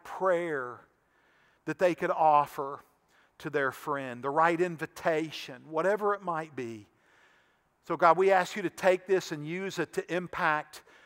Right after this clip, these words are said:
hundreds of lives here in Shelby County, Indiana. And we ask this in the mighty name of Jesus. Amen. Amen. So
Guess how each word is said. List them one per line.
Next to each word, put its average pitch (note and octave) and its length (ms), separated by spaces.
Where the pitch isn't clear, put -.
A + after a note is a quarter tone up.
hundreds D#3 1160
of C3+ 140
lives B2 680
here C#3 380
in C3 160
Shelby C3+ 640
County, B2+ 580
Indiana. G#2+ 760
And B2 160
we B2 160
ask C#3+ 320
this F3+ 400
in C3 60
the B2+ 80
mighty B2+ 320
name B2+ 200
of A#2+ 120
Jesus. F#2+ 720
Amen. A2 460
Amen. C3+ 380
So F3+ 320